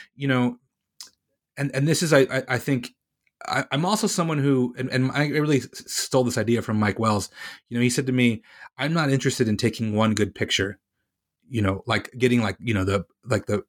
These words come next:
the, the shot that's gonna win, win him the, uh, you know, uh, uh, Pulitzer." He's like, "I'm interested in how images can work together."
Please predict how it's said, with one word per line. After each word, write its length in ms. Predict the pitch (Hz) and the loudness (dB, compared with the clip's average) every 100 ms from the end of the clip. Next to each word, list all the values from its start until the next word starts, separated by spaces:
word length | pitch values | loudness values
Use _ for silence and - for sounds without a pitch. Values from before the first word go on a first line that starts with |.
| - | -6
the, 200 | 117 104 | -4 -2
the 80 | 110 | -2
shot 300 | - 139 127 | 0 0 -2
that's 100 | 127 | -4
gonna 220 | - 113 104 | -2 -2 -2
win, 340 | 117 113 110 - | 0 0 0 -2
win 280 | 120 117 | 0 2
him 160 | 110 110 | 2 2
the, 160 | 101 92 _ 117 | 2 -2 _ -2
uh, 260 | 104 101 - _ | -2 -2 -6 _
you 140 | 123 | -4
know, 380 | 101 101 95 107 - | 0 0 -2 -8 -12
uh, 360 | 113 - - - | -14 -14 -12 -8
uh, 240 | - - - _ _ _ _ - | -8 -10 -16 _ _ _ _ -2
Pulitzer." 480 | 131 113 - 101 - - - - - - - - | 0 2 0 -2 -4 -12 -14 -14 -12 -12 -14 -6
He's 120 | 127 | -4
like, 120 | 123 | 0
"I'm 160 | 147 156 | 0 0
interested 320 | 147 - 123 | 0 0 0
in 60 | |
how 180 | 101 120 | 0 0
images 320 | 135 131 117 | 2 2 2
can 160 | - 107 | 0 0
work 160 | 98 - | 0 -2
together." 440 | 95 104 92 90 | 0 0 0 -4